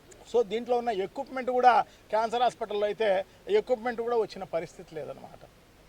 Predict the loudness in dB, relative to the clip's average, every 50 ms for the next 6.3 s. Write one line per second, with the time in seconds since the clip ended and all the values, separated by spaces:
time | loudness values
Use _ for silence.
0 | -2 2 4 6 6 6 6 6 4 4 2 0 -6 -6 -6 -8 -8 -4 -6 -4
1 | -4 -2 -2 0 0 0 -2 -4 -12 -20 -20 -18 -6 2 2 2 4 4 0 0
2 | -2 -6 -6 -4 2 4 6 6 6 4 2 -2 -10 -14 -6 -4 -4 -2 -2 -2
3 | -4 -4 -6 -16 -16 -8 -4 -4 -4 -4 -6 -12 -20 -20 -20 -16 -12 -10 -10 -10
4 | -10 -6 -2 -2 0 2 2 0 0 -2 -8 -4 -4 -4 -6 -6 -8 -12 -12 -10
5 | -14 -10 -10 -10 -8 -6 -6 -6 -6 -8 -4 -2 -4 -4 -4 -6 -12 -14 -12 -10
6 | -12 -10 -10 -4 -4 -4